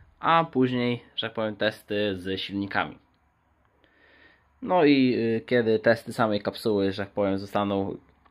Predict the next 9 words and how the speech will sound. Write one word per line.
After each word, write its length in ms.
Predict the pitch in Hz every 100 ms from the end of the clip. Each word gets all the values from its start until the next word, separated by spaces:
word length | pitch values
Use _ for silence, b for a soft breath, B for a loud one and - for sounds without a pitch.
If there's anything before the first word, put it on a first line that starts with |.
| _ _ b b b b b b b b -
zakończone 520 | 117 117 120 120 110
pozytywnie, 720 | 110 107 120 190 180 180 170 - -
to 240 | 165 160 B B B B
bezzałogowo 760 | 120 117 113 123 117 117 113 107
poleci 340 | 117 107 -
ona 120 | 113
na 120 | 120
tej 140 | 120 147
rakiecie. 480 | 160 214 214 262